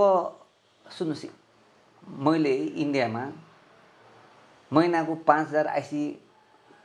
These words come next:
खाने, बाह्र घन्टा काम गर्ने थुप्रो मान्छेहरू भेटेको छु। उनीहरूको त बाध्यता हो। महिनाको छ सात हजार खाएर चाहिँ बाह्र घन्टा काम गर्ने थुप्रो नेपालीहरू विभिन्न ठाउँहरूमा चाहिँ, अ,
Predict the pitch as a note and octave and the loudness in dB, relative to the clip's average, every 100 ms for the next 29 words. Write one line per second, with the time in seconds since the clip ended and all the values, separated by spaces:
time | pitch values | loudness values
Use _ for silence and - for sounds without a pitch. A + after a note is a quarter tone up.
0 | _ _ - C3 C3 C#3 G3 C3 C#3+ C#3+ | _ _ 0 0 0 -6 -2 4 6 4
1 | C3 C3 C3 B2 B2+ C#3 F#3 - A3+ D#3+ | 0 -6 -4 -4 -4 -10 -16 -12 -6 -6
2 | A#2 A2 A2 A2 G#2 G2 G2 G2+ - D3+ | -4 -6 -6 -10 -10 -10 -10 -12 -8 -4
3 | D3+ D3 C#3 B2 A#2 G2+ F#2+ - - _ | -4 -4 -6 4 4 4 -8 -10 -12 _
4 | _ _ - - C#3+ E3 D#3 D#3 - D3+ | _ _ -20 -4 0 2 0 -2 2 2
5 | D3+ C#3 C3+ C#3 - - - _ - D3 | 2 2 2 0 -2 -20 -20 _ -2 2
6 | C#3+ C#3 D3 E3 F3 - B2+ C#3 D3 B2+ | 2 0 -2 -4 -6 -10 4 4 4 -2
7 | C3 C3 B2+ C3 D#3 - - - G#3 G#3 | -6 -6 -8 -6 -8 -10 -14 -8 -4 -2
8 | G#3 A3 - _ C3+ D3+ D3 C3+ E3 D3+ | -4 -8 -18 _ -4 2 2 2 -2 -4
9 | E3+ G#3+ A3 G#3+ D3 D3 C3+ C3+ C3+ E3+ | -6 -4 -4 -2 0 0 -2 -4 -4 -4
10 | F3 - - - - - - - _ _ | -6 -14 -20 -20 -20 -20 -20 -20 _ _
11 | _ - - - | _ -20 -6 0